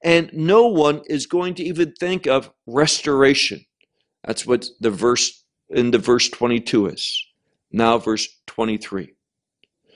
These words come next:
"Who among them will hear this and will listen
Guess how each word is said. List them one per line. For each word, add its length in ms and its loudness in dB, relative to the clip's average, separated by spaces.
"Who 520 4
among 600 4
them 360 -2
will 200 6
hear 340 0
this 560 -6
and 240 4
will 260 6
listen 720 0